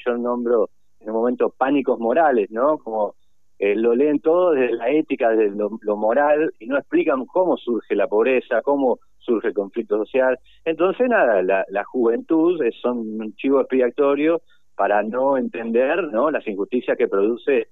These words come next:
un sistema social y económico que, que se impone en determinado momento histórico.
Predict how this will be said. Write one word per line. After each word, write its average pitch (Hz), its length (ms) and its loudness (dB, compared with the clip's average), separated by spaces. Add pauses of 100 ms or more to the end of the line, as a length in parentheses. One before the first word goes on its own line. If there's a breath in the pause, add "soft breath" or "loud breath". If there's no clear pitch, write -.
(200)
un 107 100 -16
sistema 113 460 -2
social 113 280 0
y 113 40 4
económico 110 680 0 (300 soft breath)
que, 92 200 -2
que - 120 -6
se - 140 -8
impone 110 460 0
en 92 60 -8
determinado 95 560 -4
momento 92 320 -8
histórico. 98 440 -2